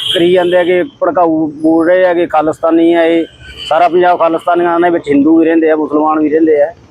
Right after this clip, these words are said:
ਸਾਰੇ ਖਾਲਿਸਤਾਨੀ ਤਾਂ ਨਹੀਂ, ਪਰ ਉਹ ਖਾਲਿਸਤਾਨੀ ਕਹਿ ਕੇ ਸਾਰਿਆਂ ਨੂੰ ਬਦਨਾਮ ਕਰ ਰਹੇ ਆ।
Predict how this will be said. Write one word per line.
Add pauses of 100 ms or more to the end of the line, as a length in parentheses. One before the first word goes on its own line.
(480)
ਸਾਰੇ
ਖਾਲਿਸਤਾਨੀ
ਤਾਂ
ਨਹੀਂ,
ਪਰ
ਉਹ
ਖਾਲਿਸਤਾਨੀ
ਕਹਿ
ਕੇ
ਸਾਰਿਆਂ
ਨੂੰ
ਬਦਨਾਮ
ਕਰ
ਰਹੇ
ਆ।